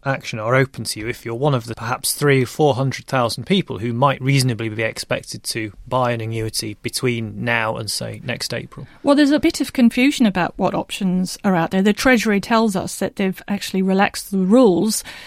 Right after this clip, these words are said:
Speaker 2: so that if you want more flexibility and take out your tax-free cash,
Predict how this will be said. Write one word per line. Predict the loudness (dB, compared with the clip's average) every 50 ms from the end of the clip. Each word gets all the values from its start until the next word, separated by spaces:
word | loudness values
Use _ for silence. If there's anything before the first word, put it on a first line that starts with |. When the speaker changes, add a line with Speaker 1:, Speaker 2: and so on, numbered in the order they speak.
| -16 -10
Speaker 2:
so | -6 -2 2 4 4 6 4 4 4
that | 4 4 2 2 2
if | 2 2 4 4
you | 4 4
want | 4 6 6 6 6 6 6
more | 6 4 4 4
flexibility | 4 0 0 0 -2 -2 -2 0 0 0 0 2 2
and | 2 2
take | 2 2 0 0 0 0
out | 0 0 0 0
your | 0 0 0 0
tax-free | -2 -4 -6 -6 -6 -6 -6 -4 -4 -4 -4
cash, | -2 0 0 0 2 0 -2 -4